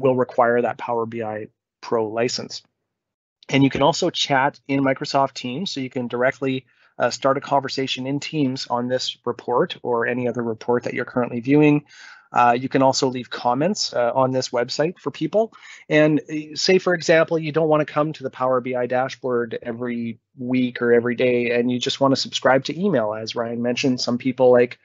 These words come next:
uh, more conversations to occur in email, and some people, uh, such as myself, are navigating away from email. I, I tend to practice what's called inbox zero, so I try to get,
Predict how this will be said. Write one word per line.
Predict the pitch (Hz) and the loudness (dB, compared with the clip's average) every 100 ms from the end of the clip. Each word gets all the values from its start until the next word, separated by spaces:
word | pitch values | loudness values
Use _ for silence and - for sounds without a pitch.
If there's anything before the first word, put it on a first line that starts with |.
| - - - | -20 -20 -6
uh, | - 120 120 _ _ _ _ | 0 0 0 _ _ _ _
more | 147 139 143 135 | 0 4 6 6
conversations | - 127 123 131 - - | 2 0 0 -2 -4 -10
to | 127 | -10
occur | - 135 123 | -6 -2 0
in | 139 | 0
email, | 170 170 156 | 2 4 4
and | 135 | 2
some | 123 135 | 0 -2
people, | - 139 131 127 127 | -2 -2 0 0 0
uh, | 123 117 | 0 -4
such | 107 123 123 | -2 -4 -4
as | 120 | -8
myself, | 113 - 131 135 - _ _ - | -6 2 4 4 0 _ _ -4
are | 127 120 | 0 0
navigating | 123 135 131 139 135 123 | 2 2 2 4 4 4
away | 127 156 | 2 2
from | 147 127 | 2 -4
email. | 120 120 117 123 185 131 123 | -6 -8 -8 -8 -8 -8 -8
I, | - 135 | -6 -6
I | |
tend | 127 143 | -2 -4
to | 131 | -2
practice | - 131 131 135 - | 0 0 0 -6 -2
what's | 123 120 - | -4 -4 -4
called | 131 127 | -2 -2
inbox | 131 127 127 123 - 120 | -4 0 0 0 -6 -8
zero, | 113 127 139 190 | -6 0 0 0
so | - | 0
I | 123 | -2
try | 113 - 120 | -2 0 0
to | |
get, | 120 123 | 2 0